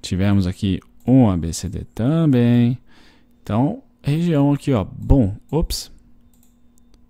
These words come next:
Quem comprou, se deu bem. Alvo tá aqui no cento e quinze. Stop tá abaixo do oitocentos e quarenta e cinco. Certo? Finalizo aqui o vídeo.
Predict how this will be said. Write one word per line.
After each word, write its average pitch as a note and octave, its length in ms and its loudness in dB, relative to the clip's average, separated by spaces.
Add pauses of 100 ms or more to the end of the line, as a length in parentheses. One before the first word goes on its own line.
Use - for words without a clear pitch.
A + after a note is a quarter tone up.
(420)
Quem F#2 160 -4
comprou, A2 420 2
se - 120 -4
deu G2+ 120 -2
bem. A#2 340 0 (1120)
Alvo G2 400 0
tá - 180 -6
aqui G2+ 220 -4
no G2 60 0
cento - 240 -6
e A#2+ 60 -10
quinze. C#3 480 2 (580)
Stop - 540 -2
tá C#3+ 340 -2
abaixo A2 360 0
do B2+ 100 0
oitocentos B2+ 280 -2
e - 40 -12
quarenta C#3+ 260 -4
e D#3 40 -4
cinco. - 380 -2 (1200)
Certo? - 420 -2 (420)
Finalizo D3 480 6
aqui D3 200 0
o C3+ 40 2
vídeo. B2 400 -2